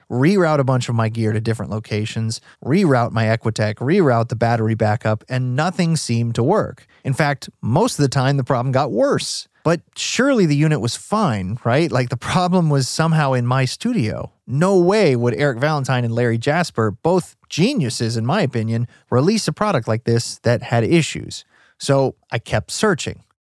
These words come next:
Now, remember earlier when I said I had to run my computer and interface off of a battery backup, and that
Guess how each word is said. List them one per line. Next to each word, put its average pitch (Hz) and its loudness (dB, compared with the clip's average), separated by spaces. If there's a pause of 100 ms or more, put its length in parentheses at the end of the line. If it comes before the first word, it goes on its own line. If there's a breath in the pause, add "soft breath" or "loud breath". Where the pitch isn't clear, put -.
(480)
Now, 190 0
remember 240 2
earlier 160 4
when 120 0
I 120 -2
said 170 0
I 156 2
had 139 0
to 127 0
run 135 2
my 123 2
computer 151 0
and 110 0
interface 143 0 (100)
off 113 -2
of 117 -2
a - -4
battery 110 0
backup, 139 0 (100)
and 110 -2
that 117 0